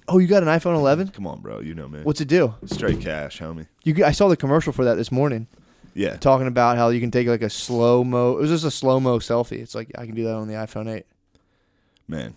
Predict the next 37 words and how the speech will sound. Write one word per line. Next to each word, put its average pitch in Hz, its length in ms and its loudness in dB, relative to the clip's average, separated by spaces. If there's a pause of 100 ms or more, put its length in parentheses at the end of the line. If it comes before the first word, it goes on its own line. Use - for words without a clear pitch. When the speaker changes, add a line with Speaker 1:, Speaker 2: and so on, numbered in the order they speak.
Speaker 2:
if - 60 -20
Speaker 1:
That's 214 120 0
Speaker 2:
I - 20 2
Speaker 1:
a - 20 2
Speaker 2:
took 165 80 -2
Speaker 1:
weird 165 160 4
Speaker 2:
a, 135 40 2
Speaker 1:
advertising 139 320 0
Speaker 2:
if 120 40 -2
I - 20 -4
took 123 100 -2
a 107 40 0
Speaker 1:
point. - 100 -4
Speaker 2:
slow-mo 92 340 0
selfie, 69 440 -8
that, 50 180 -14 (140)
it'd - 180 -16
be - 340 -16
crazy. 82 440 -8 (520)
Speaker 1:
<laughs> - 680 -6
You 135 100 -2
haven't 147 320 -2
yet? 214 220 -6 (340)
Speaker 2:
No. 90 340 -6 (320)
I, 110 240 0 (200)
I 104 120 2
avoid 101 380 0
pictures 76 600 -8 (420)
Speaker 1:
True. 113 360 -2
Speaker 2:
like 85 160 -4
a 82 60 -6
Native 80 380 -4
American. 76 540 -12 (300)
Speaker 1:
Do 131 100 -2
you 139 120 6
really? 117 280 0 (420)
Speaker 2:
Yeah. 57 280 -10